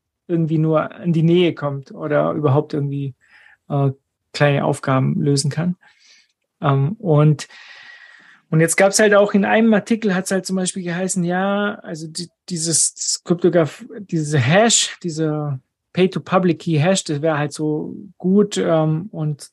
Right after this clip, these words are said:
der wäre halt, äh, viel schwieriger knackbar. Was eigentlich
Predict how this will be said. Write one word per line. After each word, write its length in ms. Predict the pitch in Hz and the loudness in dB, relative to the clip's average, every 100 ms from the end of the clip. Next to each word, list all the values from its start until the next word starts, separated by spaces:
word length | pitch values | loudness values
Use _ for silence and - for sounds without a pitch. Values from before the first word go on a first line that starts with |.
| - | -4
der 100 | 151 | 0
wäre 120 | 151 | 2
halt, 260 | 151 151 165 | 2 -2 -8
äh, 340 | - 165 151 151 - | -8 -6 -6 -8 -14
viel 280 | _ - 165 | _ -2 0
schwieriger 520 | - 165 180 175 160 | 0 2 2 4 0
knackbar. 640 | 156 170 160 - 160 156 156 - - - 156 - 202 226 220 - _ _ _ _ _ | -2 -4 -4 0 0 0 -4 -14 -20 -20 -20 -18 -16 -16 -20 -20 _ _ _ _ _
Was 220 | 170 170 | 0 0
eigentlich 540 | 165 165 165 156 - | 0 2 2 2 -4